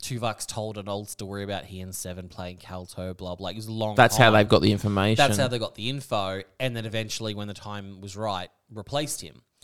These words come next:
Speaker 1: Um, whereas obviously Seven went straight to, "Oh God, they've got him captive and they're torturing him for information." But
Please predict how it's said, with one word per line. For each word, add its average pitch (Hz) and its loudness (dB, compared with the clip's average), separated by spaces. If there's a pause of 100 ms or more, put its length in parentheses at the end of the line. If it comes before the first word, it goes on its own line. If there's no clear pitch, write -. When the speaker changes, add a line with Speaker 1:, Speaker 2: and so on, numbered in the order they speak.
(380)
Speaker 1:
Um, 107 0
whereas 127 -2
obviously 107 -6
Seven 101 -6
went 98 -12
straight - -8
to, 87 -10 (200)
"Oh 101 -6
God, 85 -8
they've 98 -8
got 98 -6
him 87 -10
captive 92 -14
and 90 -10
they're 87 -10
torturing 98 -12
him 85 -14
for - -20
information." 107 -6
But 90 -8